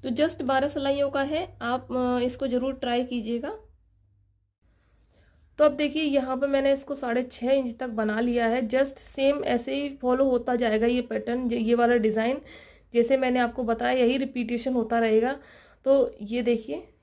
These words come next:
इस तरह से। अब आपने आगे क्या करना है कि हमारे पास देखिए निडल पे, सिलाई पे यहाँ पे सेवेंटी एट फंदे हैं,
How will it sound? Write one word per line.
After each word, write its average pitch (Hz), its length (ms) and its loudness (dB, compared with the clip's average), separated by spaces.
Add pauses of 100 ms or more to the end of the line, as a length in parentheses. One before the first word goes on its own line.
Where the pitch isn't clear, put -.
इस 233 180 -6
तरह 226 180 0
से। - 200 -6 (520)
अब 294 120 4
आपने 311 280 2 (120)
आगे 254 280 4
क्या 294 200 2
करना 247 280 0
है 247 180 2
कि 302 120 -4
हमारे 262 360 2
पास 294 200 2
देखिए 277 340 -2
निडल 269 380 2
पे, 247 320 -2 (100)
सिलाई 226 300 2
पे 269 180 -2
यहाँ 240 180 0
पे 269 160 0
सेवेंटी 254 420 0
एट 240 260 0
फंदे 196 320 -4
हैं, 92 300 -10